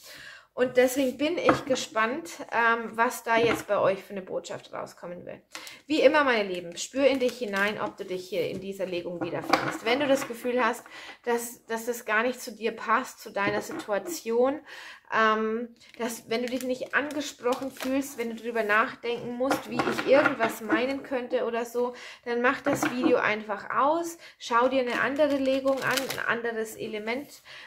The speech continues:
ähm, oder lass es ganz sein, denn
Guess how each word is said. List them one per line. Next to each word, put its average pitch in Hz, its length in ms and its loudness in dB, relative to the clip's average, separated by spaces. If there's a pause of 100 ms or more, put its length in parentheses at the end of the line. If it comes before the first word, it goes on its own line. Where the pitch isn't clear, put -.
(160)
ähm, 247 440 2 (1300)
oder 233 480 6
lass 254 260 2
es - 160 -8
ganz 262 320 -2
sein, 233 240 -2
denn 233 300 -4